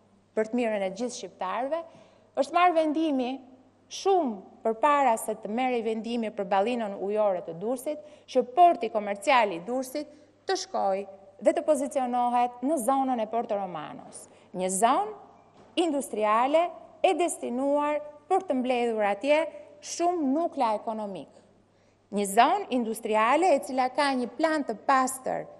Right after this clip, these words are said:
zhvillimi infrastrukturor që lidh këtë port me Ekurudhën e Re, Tiranë Durrës që po ndërtohet dhe më pas me linjën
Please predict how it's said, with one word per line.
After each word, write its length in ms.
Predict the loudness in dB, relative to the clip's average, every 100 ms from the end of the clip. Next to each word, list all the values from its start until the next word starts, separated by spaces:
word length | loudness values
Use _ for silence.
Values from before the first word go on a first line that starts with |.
| -20 _ _ -14
zhvillimi 640 | -8 -2 0 0 -2 -2
infrastrukturor 1000 | -4 2 2 2 -6 -6 -2 2 4 4 0 -12 -10
që 220 | -4 0
lidh 260 | 0 -4 -8
këtë 260 | -4 -2 0
port 460 | 2 2 2 -6 -4
me 200 | 0 0
Ekurudhën 540 | -2 -2 -2 -2 -4
e 100 | 0
Re, 140 | 2 0 -2 -14 -6
Tiranë 400 | 0 2 2 -2 -4
Durrës 320 | -4 -6 -6
që 80 | -8
po 100 | -8
ndërtohet 520 | -4 2 4 4 2
dhe 80 | -4
më 100 | -2
pas 260 | 2 0 0 -10 -20 -8
me 180 | -4 -2
linjën 420 | 0 0 -2